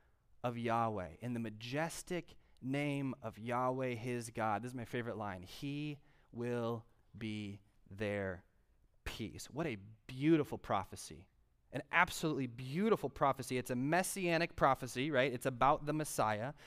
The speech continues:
the Christ, the King. Now, imagine this. You're a first century Israelite, okay? I know you're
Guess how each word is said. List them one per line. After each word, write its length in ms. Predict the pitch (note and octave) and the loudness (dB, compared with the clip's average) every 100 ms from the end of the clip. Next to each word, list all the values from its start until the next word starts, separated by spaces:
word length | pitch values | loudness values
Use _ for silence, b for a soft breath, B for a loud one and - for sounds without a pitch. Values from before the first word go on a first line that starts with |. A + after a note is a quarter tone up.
| B | B
the 80 | B2+ | -6
Christ, 540 | - D3+ B2+ C3 - - B B | 0 4 4 4 -4 -14 B B
the 100 | C3+ | -2
King. 340 | - C#3 B2 | 2 2 2
Now, 220 | B2 C#3 - B B | 4 2 2 B B
imagine 320 | D#3+ F#3 E3+ | 6 6 6
this. 180 | B2+ - - - | 2 0 -8 4
You're 120 | D#3 | 4
a 40 | |
first 300 | - G3 F#3+ | 6 4 4
century 340 | F#3+ F3 E3+ C#3 | 2 2 2 4
Israelite, 460 | C3+ B2 G2 F2+ - - - | 2 2 0 -2 -8 -18 -4
okay? 200 | C3+ C#3+ - - - - - - - - - | -2 -2 -6 -18 -20 -20 -20 -20 -20 -12 -4
I 60 | |
know 80 | A#2+ | -2
you're 200 | A2+ | -2